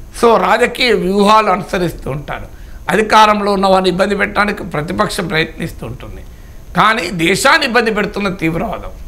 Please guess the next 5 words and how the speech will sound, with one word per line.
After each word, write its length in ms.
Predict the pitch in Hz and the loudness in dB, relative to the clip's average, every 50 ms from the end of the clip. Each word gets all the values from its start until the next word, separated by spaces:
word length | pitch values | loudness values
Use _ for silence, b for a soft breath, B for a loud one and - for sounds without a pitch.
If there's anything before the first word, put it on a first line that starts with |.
| - - - | -10 -4 0
టెర్రరిజానికి 840 | 160 180 196 220 226 220 214 208 185 202 196 202 202 196 196 - 202 | 0 2 2 2 2 2 2 4 4 2 2 2 0 -2 -4 -4 -2
మతము 440 | 180 156 147 147 - 208 190 185 170 | 0 0 0 0 0 -2 0 2 2
లేదు, 540 | 165 160 156 156 151 170 165 147 147 143 B B B B B B B - | 2 2 2 0 0 0 -2 -2 -4 -8 B B B B B B B 0
రాజకీయం 540 | 170 185 208 208 202 208 202 220 196 190 160 | 2 2 2 2 -2 -2 -2 -2 -2 -2 -4
లేదు. 400 | 143 202 202 180 170 147 135 | -6 -10 -10 -8 -8 -8 -10